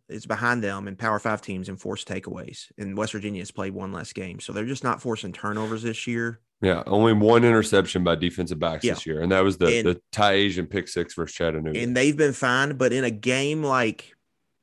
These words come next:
Speaker 1: yesterday, and I don't wanna be too hard on defense because they have won this team games this year.
Speaker 2: Right,
Speaker 1: They won
Speaker 2: right.
Speaker 1: the South Carolina game. Florida is the number one yards per play offense in the S E C,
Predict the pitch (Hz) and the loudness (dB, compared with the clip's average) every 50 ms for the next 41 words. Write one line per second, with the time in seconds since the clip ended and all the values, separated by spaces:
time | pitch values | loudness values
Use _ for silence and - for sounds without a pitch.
0 | _ _ _ _ _ _ _ _ _ _ _ _ - - 123 127 117 - - 107 | _ _ _ _ _ _ _ _ _ _ _ _ -14 -4 -2 -2 -2 -2 -2 -6
1 | 95 92 - - - - 143 175 202 262 269 294 294 254 208 185 - - 190 175 | -6 -8 -8 -10 -4 0 0 2 4 4 2 2 2 2 0 0 0 0 0 2
2 | 175 180 175 175 160 139 117 127 131 - - 143 120 - 143 - - 151 - 151 | 4 4 4 4 2 2 0 0 0 0 0 -4 -2 -4 -4 0 0 0 2 4
3 | 151 190 196 170 147 135 127 131 135 139 151 160 160 160 147 143 139 127 123 - | 4 4 4 4 2 0 -2 0 2 2 4 4 6 4 4 4 2 0 -4 -2
4 | - 123 120 - - - 143 135 127 120 113 107 110 110 110 107 104 95 - 95 | -2 -2 -2 -2 -4 -6 -4 -2 -2 -2 0 0 0 0 0 0 -2 -4 -6 -8
5 | 73 - - 69 69 - - _ _ _ - 165 180 147 82 120 143 143 143 147 | -10 -10 -12 -12 -14 -16 -18 _ _ _ 4 8 8 8 8 6 4 4 4 8
6 | 110 113 104 - 160 139 139 - - 151 139 131 127 127 127 123 120 120 120 117 | 8 8 8 8 6 4 2 2 0 2 2 4 4 2 2 2 0 0 0 0
7 | 120 120 123 120 - - - - - _ _ - - - 147 156 175 190 180 165 | 0 -2 -4 -6 -10 -16 -20 -20 -20 _ _ -20 -8 0 2 4 6 8 8 8
8 | 143 135 - 147 131 135 135 147 160 160 156 156 151 151 143 104 120 120 120 139 | 6 6 4 2 2 2 2 4 4 4 4 4 4 2 2 2 2 2 2 2
9 | 135 - 143 - - 139 135 131 127 135 135 - 139 127 120 139 127 127 117 120 | 0 -2 -6 -2 0 2 4 4 4 2 2 0 -4 -4 -4 -4 -4 -2 -2 -2
10 | 123 - - 139 127 - - 110 98 95 101 104 110 | -2 -2 -4 -4 -6 -4 -6 -6 -4 -4 -6 -8 -12